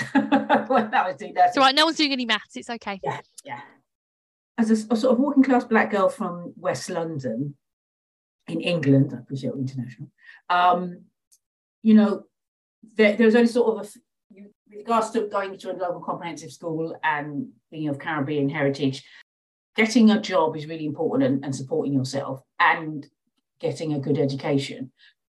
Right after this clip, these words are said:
Speaker 1: Possibly how you support someone getting a good education is, wasn't as, as cla-, clear, um, as it could have been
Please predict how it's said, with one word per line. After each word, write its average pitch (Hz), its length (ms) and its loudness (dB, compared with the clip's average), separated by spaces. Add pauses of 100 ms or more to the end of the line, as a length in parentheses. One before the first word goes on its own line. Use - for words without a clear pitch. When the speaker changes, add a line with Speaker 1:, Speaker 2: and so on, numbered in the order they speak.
(420)
Speaker 1:
Possibly 214 340 2
how 196 160 4
you 170 120 -6
support - 380 -2
someone 156 280 -2
getting 139 240 0
a - 20 0
good 139 200 -2
education 139 580 -2
is, 143 180 -6
wasn't 143 280 2
as, 135 180 0 (100)
as 135 140 -8
cla-, 131 420 -6
clear, 139 420 2 (300)
um, 135 260 4
as 147 160 -6
it - 80 -12
could 156 140 -4
have 139 140 0
been 127 280 -4